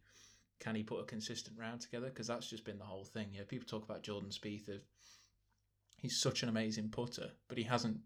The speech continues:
you know, been an amazing putter recently. You know, you look at all of it, the U S Open, every single tournament you've seen him play, he just hasn't quite been,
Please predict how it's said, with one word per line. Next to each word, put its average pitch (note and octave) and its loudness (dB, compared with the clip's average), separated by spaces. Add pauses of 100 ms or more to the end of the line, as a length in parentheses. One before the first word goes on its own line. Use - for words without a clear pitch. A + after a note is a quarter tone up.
you B2+ 0
know, G#2+ 2
been A2+ 6
an A2 6
amazing G#2+ 6
putter - 0
recently. - -4 (680)
You A2+ 2
know, G#2+ 4
you A2+ 4
look A#2 2
at - 2
all B2 8
of G#2+ 4
it, G2+ 0
the G#2+ 0
U G#2+ 8
S G#2+ 6
Open, G#2+ 6 (480)
every A#2 6
single G#2+ 4
tournament G#2+ 6
you've - -4
seen G#2+ 4
him G#2 4
play, A2 6
he A2 4
just A2+ 2
hasn't A2+ 4
quite G#2+ 2
been, G2+ 4